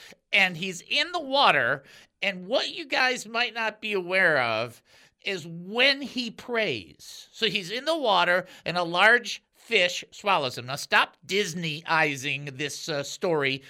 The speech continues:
where you think that he got into a whale and then there's a, there's a curtain and then, then there's, uh, a fireplace and he's got a rocking chair and a little, um, a little, you know, table, uh, and, uh, he's smoking a pipe or something. It's like, okay, look,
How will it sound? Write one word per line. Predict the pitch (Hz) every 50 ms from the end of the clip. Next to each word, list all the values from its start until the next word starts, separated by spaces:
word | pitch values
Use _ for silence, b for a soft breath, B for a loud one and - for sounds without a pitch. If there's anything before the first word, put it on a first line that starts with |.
| B B
where | - 165 156
you | 151 156
think | - 175 170 165 170
that | 156 147
he | 151 139
got | 117 160 160 156 180 185
into | 180 180 165 190 185 175
a | 175
whale | 151 143 143 139 139 143 143 143
and | 143 143 139
then | 147 147 143
there's | 139 143 147 131 -
a, | 143 131 127 127 120
there's | 135 139 139 120 135
a | 117
curtain | - - - - 214 214 208 180 196 196 190 185 B B B B B
and | - 151 139 143
then, | 151 156 156 156 135
then | 156 151 147
there's, | 139 143 139 139 135 - -
uh, | 151 143 127 123 120 135 -
a | 131
fireplace | - - - - 214 196 190 185 175 - - 202 185 175 165 160 -
and | 170 156
he's | 131 127 127
got | - 160 139
a | 131 127
rocking | 127 143 170 185 180 180 - 180 165 160
chair | - - - 180 175 165 160 156 151 151 B B B B B
and | 170 156
a | 151
little, | 151 151 170 170 175 170 160 156 - -
um, | 147 139 131 127 123 123 123 120 120 120 113 113 127 139 - - -
a | 139 131
little, | 135 151 151 147 139 131 - _ -
you | 151 143
know, | 139 131
table, | - - - 220 196 196 190 170 190 185 180 175 170 170 B B B B B
uh, | 147 147 143 139 139 139 139 139 147 160
and, | 156 151 143 143 139 117 143
uh, | 131 123 123 127
he's | 139 135 123 -
smoking | - - 170 196 190 185 - 165 143
a | 120
pipe | - - 208 208 196 202 202
or | 185 175
something. | - 202 185 165 - - 170 165
It's | 156 139 -
like, | 156 139 -
okay, | 151 - - 131 117
look, | 123 131 107 101